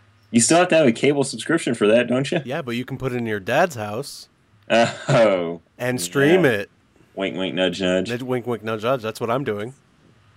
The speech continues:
Speaker 1: So
Speaker 2: <laughs>
Speaker 1: I would just love to see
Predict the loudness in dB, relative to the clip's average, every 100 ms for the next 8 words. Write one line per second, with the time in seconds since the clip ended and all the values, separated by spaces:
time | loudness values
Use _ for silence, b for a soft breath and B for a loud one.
0 | _ -2 2 6 6 4 0 -12 _ _
1 | 2 2 2 -2 0 0 0 -4 -6 -6
2 | -6 -12